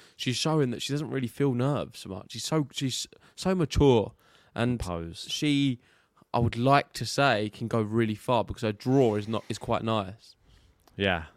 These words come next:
Speaker 2: Uh, it's, it's on Jabeur next. That is the tough one.
Speaker 1: Yeah.
Speaker 2: If she gets past Jabeur, who had a really good opening, uh, round match, she won her one six three, six one. Um,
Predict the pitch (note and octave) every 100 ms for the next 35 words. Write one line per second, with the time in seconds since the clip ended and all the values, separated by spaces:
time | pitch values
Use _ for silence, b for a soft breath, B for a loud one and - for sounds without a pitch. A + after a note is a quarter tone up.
0 | _ - G#2 A2 A#2 G#2 C3+ C3 B2+ B2+
1 | B2 - F#2 C3 B2+ B2+ C3+ - - -
2 | - - B2 B2+ A2 A#2+ - B2+ - A#2+
3 | B2+ G#2+ F#2+ - A#2 C3+ - A#2+ A#2+ -
4 | G#2 C3 C3 A#2 B2 A2 A2+ G#2 G#2+ A2
5 | G2 A#2+ A#2 A2+ A2+ A#2 - A2+ A2 A2
6 | A2 A2 A2 G#2+ A2 G#2+ A#2 A#2 C#3+ -
7 | - A#2+ G#2+ A2 G#2+ A2+ G#2+ G2+ - A2+
8 | - A2 G#2+ - A2 - A2+ A2 A2 A#2
9 | b b b b b b - A#2 A#2+